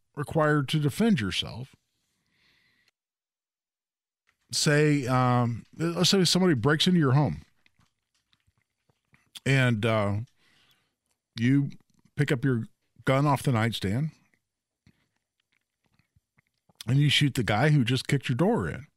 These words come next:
But then his family sues you. And by the way, you may be listening and saying, "Well, who would ever do that? I mean, if someone kicks your door in, obviously you're entitled to defend your home. That's the Castle Doctrine." Gosh, Guy, you idiot, don't you understand that?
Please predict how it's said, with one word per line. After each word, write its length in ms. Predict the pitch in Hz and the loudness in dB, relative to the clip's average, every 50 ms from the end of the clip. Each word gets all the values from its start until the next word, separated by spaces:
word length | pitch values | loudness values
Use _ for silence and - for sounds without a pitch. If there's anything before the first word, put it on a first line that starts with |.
| _ _ _ _ _ _ _ _ _ _ _ _ _ _ _ _ _ _ _ _ _ - | _ _ _ _ _ _ _ _ _ _ _ _ _ _ _ _ _ _ _ _ _ -4
But 100 | 160 147 | -2 0
then 160 | 175 170 147 | 2 2 4
his 200 | 151 147 127 - | 4 2 2 0
family 720 | - - 170 196 220 208 151 117 117 131 151 170 165 143 127 - | 0 0 0 2 2 2 2 2 0 0 0 -2 -4 -6 -8 -8
sues 360 | - - 220 262 269 233 135 | -4 -2 2 2 4 4 2
you. 200 | 98 80 67 - - _ _ _ _ _ _ _ _ _ _ _ _ | 2 -2 -4 -8 -12 _ _ _ _ _ _ _ _ _ _ _ _
And 120 | 170 175 160 | -2 0 2
by 100 | 214 247 | 2 2
the 60 | 254 | 2
way, 100 | 208 147 | 4 4
you 120 | 139 147 | 4 4
may 140 | 160 226 269 | 4 2 2
be 100 | 262 196 | 2 2
listening 380 | 147 147 185 196 - 185 160 143 | 2 2 2 0 0 0 2 2
and 120 | 139 127 | 2 2
saying, 320 | - 139 127 120 113 101 | 2 2 2 2 2 2
"Well, 400 | 110 147 170 117 90 90 - - - _ _ - - - - - | 0 0 0 0 -2 -4 -8 -10 -14 _ _ -20 -20 -20 -14 -10
who 100 | - 113 | -6 -4
would 140 | 101 113 127 | -2 -2 -2
ever 200 | 147 156 180 185 | 0 0 0 0
do 240 | 170 180 254 269 233 | 0 2 2 2 2
that? 280 | 107 90 71 69 - - - - 113 | 0 -2 -4 -6 -8 -12 -14 -14 -10
I 60 | 90 | -8
mean, 220 | 85 82 80 87 | -8 -6 -6 -6
if 100 | 98 92 | -6 -6
someone 280 | - - 135 120 107 98 | -4 -2 0 0 0 -2
kicks 260 | - - 135 - - | -2 -4 -4 -4 -2
your 100 | 107 95 | -4 -2
door 340 | 98 175 214 233 175 120 120 | 0 0 0 2 2 2 2
in, 200 | 143 165 170 143 | 2 2 0 0
obviously 440 | 180 147 117 123 110 - 113 104 104 | -2 -2 -2 -2 -2 -2 -2 0 0
you're 140 | 110 123 127 | 0 0 0
entitled 380 | 117 120 123 127 131 135 139 | 0 0 0 0 2 2 2
to 100 | 139 143 | 0 0
defend 340 | 131 135 120 107 151 156 156 | 0 -2 0 0 0 0 0
your 140 | 165 151 135 | 0 0 0
home. 220 | 190 240 202 131 | 2 2 2 2
That's 160 | 120 117 - | 0 0 -2
the 80 | - 131 | -4 -4
Castle 400 | - - 196 214 - - 139 123 | -2 0 0 0 0 -2 -2 -2
Doctrine." 480 | 110 101 92 87 - - 78 76 - - _ _ _ - - - _ _ | 0 -2 -2 -4 -6 -8 -8 -8 -10 -12 _ _ _ -20 -20 -20 _ _
Gosh, 280 | - 214 202 185 - - - | -2 0 0 0 -2 -2 -4
Guy, 280 | - 98 98 113 156 | -2 0 2 2 2
you 280 | 196 185 120 98 98 90 | 2 2 2 0 0 -2
idiot, 440 | 78 87 104 127 160 196 185 - 95 | -2 -2 0 0 0 0 0 -2 -2
don't 180 | 117 117 - | -2 -2 0
you 140 | - 113 110 | 0 0 0
understand 480 | 113 113 104 - - 117 104 107 110 113 | -2 -2 -4 -4 -4 -4 -4 -2 -2 -2
that? 260 | 131 170 110 107 - | 0 0 0 -2 -4